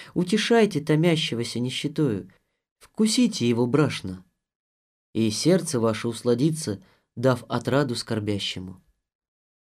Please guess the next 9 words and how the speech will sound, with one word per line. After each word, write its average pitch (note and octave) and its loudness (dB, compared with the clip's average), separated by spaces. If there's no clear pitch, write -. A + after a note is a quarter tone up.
Ныне D#3 4
достигли F#3+ 6
вы, F#3+ 8
повторю, E3 4
того B2 2
страшного D3 0
времени A2+ 0
и - -10
часа, C3 -4